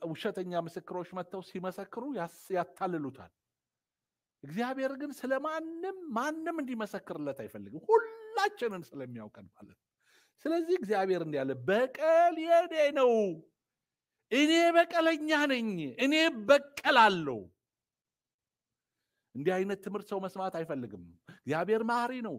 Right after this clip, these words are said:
እግዚአብሔር ይቅር ባይ ነው። አዲስ ኪዳን፣ we are in the New Testament, we can do whatever we want,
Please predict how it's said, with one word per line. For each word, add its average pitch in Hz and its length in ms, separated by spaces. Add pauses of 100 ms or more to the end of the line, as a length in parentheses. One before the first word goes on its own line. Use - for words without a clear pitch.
(140)
እግዚአብሔር 208 480
ይቅር 247 260
ባይ 254 220
ነው። 202 160 (180)
አዲስ 165 340
ኪዳን፣ 240 340
we 220 140
are 233 140
in 247 140
the 233 120
New 254 220
Testament, 240 680
we 214 140
can 240 240
do 247 120
whatever 247 460
we 247 200
want, 254 280